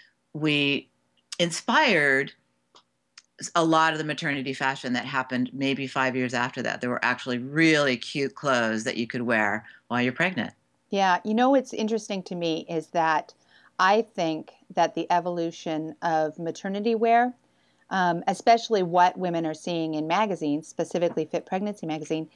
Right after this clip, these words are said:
Speaker 1: Mm-hmm.
Speaker 2: is a bit of a feminist statement
Speaker 1: Yeah.
Speaker 2: because it took women from a point where they were either wearing men's oversized clothes or they were wearing the fashions that were available at the time that were
Speaker 1: Right.
Speaker 2: childish.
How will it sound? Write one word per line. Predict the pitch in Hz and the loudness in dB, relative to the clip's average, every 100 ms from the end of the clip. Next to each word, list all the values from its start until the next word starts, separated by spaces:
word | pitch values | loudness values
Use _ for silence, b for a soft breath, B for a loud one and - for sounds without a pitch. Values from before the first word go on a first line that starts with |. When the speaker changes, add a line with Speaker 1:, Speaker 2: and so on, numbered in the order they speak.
| B | B
Speaker 1:
Mm-hmm. | 156 B | -16 B
Speaker 2:
is | 226 233 | 0 2
a | 330 | 4
bit | 240 208 | 2 2
of | 226 | 2
a | 254 | 2
feminist | 180 160 160 208 | 2 2 -2 -4
statement | - 302 294 - - - _ - | -2 -2 0 -4 -6 -14 _ -2
Speaker 1:
Yeah. | 208 135 | 0 0
Speaker 2:
because | 220 196 196 - - - | 2 2 2 -4 -4 2
it | 220 - _ _ - | 2 0 _ _ -18
took | - 311 311 - | -4 -4 -4 0
women | 214 196 185 180 | 2 4 2 0
from | 180 226 202 | -2 -2 0
a | 185 | -2
point | - 233 220 | 2 2 2
where | 202 196 | 2 4
they | 190 185 | 4 0
were | 185 | 2
either | 233 254 208 | 2 4 4
wearing | 196 180 170 175 _ _ _ _ _ | 4 4 0 -4 _ _ _ _ _
men's | 196 208 214 | 2 2 2
oversized | 208 185 190 170 - | 0 0 2 0 0
clothes | - 180 156 147 - b b b | 0 2 4 0 -4 b b b
or | - 269 311 | 2 4 4
they | 311 | 4
were | 226 190 | 4 4
wearing | 185 185 185 | 2 0 -2
the | 175 | 0
fashions | 185 175 196 180 | 0 0 -2 -6
that | 175 | -2
were | 175 160 | 0 0
available | 156 170 170 165 | 2 2 2 0
at | 156 | -2
the | 160 | -6
time | - 202 180 160 | -4 0 2 0
that | 156 165 | -2 0
were | 165 | 0
Speaker 1:
Right. | 147 - _ _ | -4 -8 _ _
Speaker 2:
childish. | - 330 349 - - - | -2 0 0 -2 -10 -14